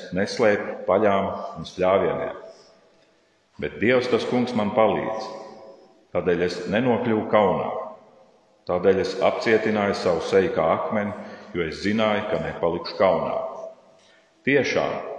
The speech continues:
tuvu man viņš ir, kas ar mani attaisno, kas tiesās, kas tiesās ar mani. Lai nāk,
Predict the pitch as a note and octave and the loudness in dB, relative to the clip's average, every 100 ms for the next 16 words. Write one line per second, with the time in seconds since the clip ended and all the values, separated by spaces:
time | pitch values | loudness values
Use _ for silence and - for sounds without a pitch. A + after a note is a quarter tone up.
0 | - - - - B2+ C3+ A#2 A2+ A2 G#2 | -16 -20 -20 -2 0 2 2 2 2 0
1 | G2+ - G2+ D2+ - - - - - _ | -2 -2 -2 -2 -6 -12 -14 -20 -20 _
2 | _ - - E2 F#2 G#2 F#2+ - E2 - | _ -6 -2 0 0 0 -2 -2 -4 -2
3 | B1+ A1+ - - - - - - - _ | -4 -4 -8 -12 -12 -18 -20 -20 -20 _
4 | _ - - - - A2 A#2+ - A#2 A2 | _ -12 -12 -16 -4 0 2 4 4 4
5 | - - - - - - - - - _ | -2 -6 -8 -10 -12 -14 -16 -18 -20 _
6 | F#2 - E2 - D#2+ D#2+ - - - E2+ | -8 0 0 2 0 -2 -6 -8 -6 -4
7 | F2+ F#2 - - - - - - - _ | 2 2 0 -4 -8 -10 -14 -18 -20 _
8 | _ _ _ _ - F2+ F2+ G#2 C3 - | _ _ _ _ -6 -2 2 2 2 0